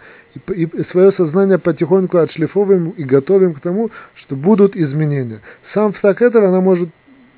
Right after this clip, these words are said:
сам факт этого нам может помочь, э, более, более мягко принять все сюрпризы и изменения, которые грядут в нашем мире,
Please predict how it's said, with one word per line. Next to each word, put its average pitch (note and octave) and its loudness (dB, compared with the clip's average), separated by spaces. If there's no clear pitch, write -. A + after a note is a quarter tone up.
сам G3 0
факт - -2
этого G3+ -2
нам E3+ -4
может E3+ -2
помочь, E3+ 0
э, C3+ -6
более, D#3+ 4
более D#3 2
мягко D#3+ -2
принять D3 -2
все D3+ -6
сюрпризы D3 -2
и C#3 -4
изменения, D#3 -2
которые C3 -2
грядут C3 0
в - -16
нашем C3 -6
мире, E3+ 2